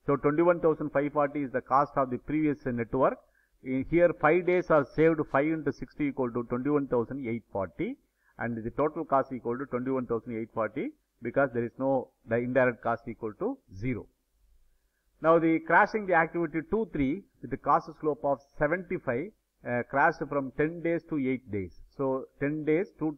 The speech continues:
to three, ten days is reduced to, uh, eight days. Now the time is reduced to thirty-two days. Now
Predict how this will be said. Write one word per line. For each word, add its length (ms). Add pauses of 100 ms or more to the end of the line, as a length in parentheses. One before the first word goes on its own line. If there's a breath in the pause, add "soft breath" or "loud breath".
to 200
three, 240
ten 220
days 220
is 100
reduced 340
to, 360 (360)
uh, 60
eight 400
days. 220 (580)
Now 160
the 160
time 340
is 160
reduced 340
to 360
thirty-two 640
days. 180 (1000)
Now 360